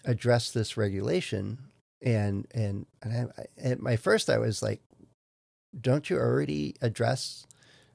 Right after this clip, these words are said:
making a safe product?" You know, is that it's, it,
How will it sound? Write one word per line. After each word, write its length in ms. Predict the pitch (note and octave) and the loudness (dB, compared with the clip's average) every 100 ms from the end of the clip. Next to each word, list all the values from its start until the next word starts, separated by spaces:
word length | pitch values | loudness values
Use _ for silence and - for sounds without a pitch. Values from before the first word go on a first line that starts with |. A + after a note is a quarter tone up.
| _ - - | _ -18 0
making 360 | B2+ A#2+ A#2 | 2 2 2
a 100 | G#2+ | 0
safe 340 | - A2+ A2 - | 2 2 2 0
product?" 400 | G#2+ A2+ - - _ _ - | -2 0 -4 -6 _ _ -2
You 120 | B2 | 0
know, 220 | G#2+ B2 | 2 2
is 340 | B2 A2+ G#2 - | 2 0 -2 0
that 200 | G#2+ G#2+ | 0 2
it's, 540 | G#2+ - - - - _ - - B2 - _ | -2 -4 -14 -16 -20 _ -20 -16 -14 -14 _
it, 160 | - A2 | -2 -2